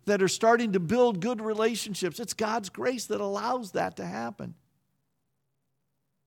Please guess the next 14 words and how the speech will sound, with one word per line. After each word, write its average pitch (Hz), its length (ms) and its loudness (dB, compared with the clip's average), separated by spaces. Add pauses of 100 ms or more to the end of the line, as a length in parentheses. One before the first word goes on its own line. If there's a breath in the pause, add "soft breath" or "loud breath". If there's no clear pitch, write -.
(960)
And, 214 280 4
and 208 200 0
the 196 60 -2
fact 254 540 0
is, 185 460 0 (760)
because 208 480 2
of 262 220 2
God's 233 380 4
grace, 220 680 -4 (840)
you 233 400 2
have 180 720 -4 (380)
all 285 840 6
you 247 640 -2 (120)
need 160 720 -2